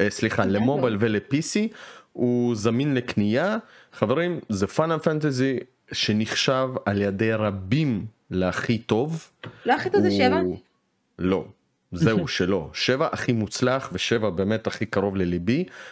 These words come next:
Speaker 2: או
Speaker 1: אבל
Speaker 2: תשע?
Speaker 1: אבל פיינל
Speaker 3: אני חושב,
Speaker 1: פנטזי
Speaker 3: אני חושב
Speaker 1: שש,
Speaker 3: שתשע.
Speaker 1: פיינל פנטזי שש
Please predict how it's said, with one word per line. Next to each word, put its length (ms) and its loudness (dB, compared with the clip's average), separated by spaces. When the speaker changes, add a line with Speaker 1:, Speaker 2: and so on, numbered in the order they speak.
Speaker 2:
או 100 0
Speaker 1:
אבל 220 4
Speaker 2:
תשע? 100 -4
Speaker 1:
אבל 200 2
פיינל 240 2
Speaker 3:
אני 100 4
חושב, 140 2
Speaker 1:
פנטזי 160 4
Speaker 3:
אני 20 0
חושב 460 0
Speaker 1:
שש, 140 0
Speaker 3:
שתשע. 220 -2
Speaker 1:
פיינל 180 2
פנטזי 300 0
שש 520 0